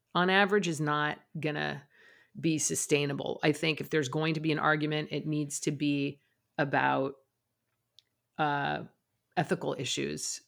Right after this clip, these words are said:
about inclusion, et cetera. What do we, there's gonna be more and more trans women who wanna compete. What, what do we do? What is the compassionate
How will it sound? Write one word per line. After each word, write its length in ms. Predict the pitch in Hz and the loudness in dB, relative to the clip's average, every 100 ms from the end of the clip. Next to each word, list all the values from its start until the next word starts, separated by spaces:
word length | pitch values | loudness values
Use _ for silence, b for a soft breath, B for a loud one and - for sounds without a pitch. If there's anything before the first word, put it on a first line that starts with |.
| - | -6
about 520 | 147 139 131 135 135 - | -4 -2 -2 -2 -4 -6
inclusion, 800 | 147 143 - 147 147 147 143 143 | -6 -6 -2 0 0 0 -4 -6
et 140 | 139 - | -8 -2
cetera. 260 | 143 143 | 0 0
What 180 | 147 147 | 0 0
do 60 | 151 | 0
we, 100 | 156 | 0
there's 240 | 160 151 | 0 0
gonna 180 | 180 175 | 2 2
be 200 | 175 175 | 4 2
more 280 | 165 170 175 | 4 4 2
and 120 | 170 | 2
more 460 | 170 170 175 175 B B B B B B B | 4 4 4 0 B B B B B B B
trans 340 | - 170 170 | 2 4 4
women 320 | 165 175 180 170 | 2 2 2 2
who 100 | 170 | 2
wanna 300 | 165 165 165 | 2 2 0
compete. 480 | 175 175 254 214 - | -2 -2 0 0 -2
What, 400 | 139 143 147 - | -2 0 0 0
what 300 | 151 151 156 | 0 0 2
do 100 | 160 | 2
we 160 | 160 | 2
do? 460 | 147 196 190 139 - | 4 6 6 4 -4
What 300 | 160 151 151 | 0 0 2
is 280 | 151 147 143 | 0 -2 -4
the 100 | 147 | -8
compassionate 880 | - 151 151 143 139 147 147 147 | -6 -4 0 0 0 -4 -4 -6